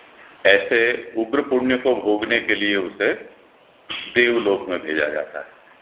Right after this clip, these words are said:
तो देवलोक में उसे उस भोग को भोगने लायक उस लोक के अनुसार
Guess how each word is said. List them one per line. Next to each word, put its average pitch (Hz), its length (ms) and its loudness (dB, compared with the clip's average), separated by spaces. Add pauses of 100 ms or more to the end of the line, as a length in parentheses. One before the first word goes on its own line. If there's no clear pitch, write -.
(1200)
तो 101 60 -4
देवलोक 131 580 2
में 131 120 -2
उसे 120 280 -4
उस 113 240 -6 (920)
भोग 104 500 0
को 113 180 6
भोगने 107 460 2
लायक 101 440 2 (920)
उस 98 180 -6
लोक 117 460 0
के 120 60 0
अनुसार 107 540 -2